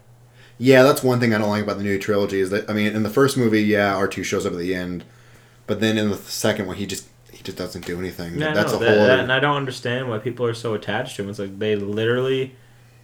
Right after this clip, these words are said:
Speaker 2: do nothing. And they have done nothing for, what, five movies now?
Speaker 1: Well, that's another discussion.
Speaker 2: Yeah, so C three P O apparently is dying. So
Speaker 1: Yeah,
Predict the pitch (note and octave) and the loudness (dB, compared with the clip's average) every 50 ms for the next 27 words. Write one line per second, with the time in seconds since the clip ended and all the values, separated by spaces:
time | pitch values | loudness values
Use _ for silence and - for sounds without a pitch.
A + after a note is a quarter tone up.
0 | - - - G#2 G2+ F#2+ F#2+ F#2+ F#2+ F#2+ G2 G2 G2+ G2+ G2 - - F#2 - - | -20 -14 -8 -6 -6 -6 -6 -8 -8 -8 -6 -6 -6 -6 -8 -10 -14 -16 -16 -16
1 | - - - _ _ _ _ _ _ _ - A#2 A2 G#2+ A2 A2 G#2 G#2 G#2+ G#2 | -18 -20 -20 _ _ _ _ _ _ _ -10 -4 -2 0 0 0 -2 -2 -2 -2
2 | G#2 G2+ G#2 A2 A2 - - A#2 A#2 A2+ A2+ A2+ - - G#2+ G2+ G2+ G2 G2 G2 | -2 -2 -4 -6 -6 -4 -4 -4 -4 -4 -6 -8 -8 -8 -6 -6 -4 -6 -6 -6
3 | G2+ - - - - F#2 F2+ F#2 F#2+ G2+ A2 A2 A2 A2+ A#2 A2+ B2 B2 A#2+ A#2+ | -8 -8 -10 -12 -14 -12 -10 -10 -10 -8 -8 -6 -6 -6 -6 -6 -6 -8 -8 -8
4 | B2 B2 - - _ _ - - - - - - - - - - - - - - | -10 -10 -14 -20 _ _ -20 -20 -20 -20 -20 -20 -20 -20 -20 -20 -20 -20 -20 -10
5 | - A2 G#2+ G#2+ G#2+ G#2 G#2+ G2 F#2+ F2+ E2+ E2+ E2+ E2+ - F2+ E2 - - G2 | -2 2 4 4 4 2 2 -2 -2 0 -2 -2 -4 -4 -6 -6 -6 -6 -2 0
6 | A#2 A#2+ B2 A#2 A2 G#2+ G#2 - C#3+ C3+ - C3+ A#2+ A#2+ A#2 A2+ A2+ A#2 A#2 - | 2 2 4 2 2 0 -2 -4 -6 -4 -2 0 0 2 2 0 -2 -2 -4 -8
7 | - - - - _ - - - - C3 C3 - C#3+ C#3 C#3 - C3+ C3 C3 B2 | -14 -20 -20 -20 _ -14 -8 -4 -4 -4 2 2 2 2 4 2 2 2 2 2
8 | A#2+ B2+ B2 A#2+ A2+ A#2 A#2+ C3+ C#3 B2 A2+ G2+ F#2+ F#2+ F#2+ G2+ A2+ C3+ C#3 - | 2 2 0 0 0 -2 -2 -2 0 0 0 0 0 -2 -4 -4 -6 -8 -8 -12
9 | - _ _ - _ - - - _ _ - - - - G#2+ G#2 G2+ G#2 G#2 G#2 | -18 _ _ -20 _ -20 -20 -20 _ _ -20 -20 -14 -8 -6 -2 0 2 2 4
10 | G#2 G#2 G2+ G2+ G#2 G2+ - | 4 4 4 2 0 0 -4